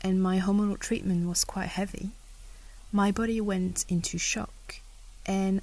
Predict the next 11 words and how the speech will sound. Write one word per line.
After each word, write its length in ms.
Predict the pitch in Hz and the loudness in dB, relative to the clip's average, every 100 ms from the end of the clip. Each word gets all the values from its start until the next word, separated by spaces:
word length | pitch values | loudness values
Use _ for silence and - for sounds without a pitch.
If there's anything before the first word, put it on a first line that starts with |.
| 233 | -2
acne 340 | 233 233 226 | -2 0 2
was 320 | 208 196 - | 2 0 0
one 220 | 185 185 | 0 2
of 140 | 185 - | 2 0
the 120 | 180 | -2
withdrawal 540 | 175 170 - - - 175 | 0 -2 -4 -4 -6 -2
symptoms. 880 | - 175 175 - 180 190 - - - - - - - - - - - - - - - | -2 0 -2 -4 -10 -10 -10 -10 -14 -20 -20 -20 -20 -20 -20 -20 -18 -18 -18 -18 -2
Around 240 | 196 214 247 | 4 4 6
the 80 | |
same 300 | 254 254 240 | 4 4 2
time, 480 | 226 - 170 180 202 | 0 -2 -4 -4 -6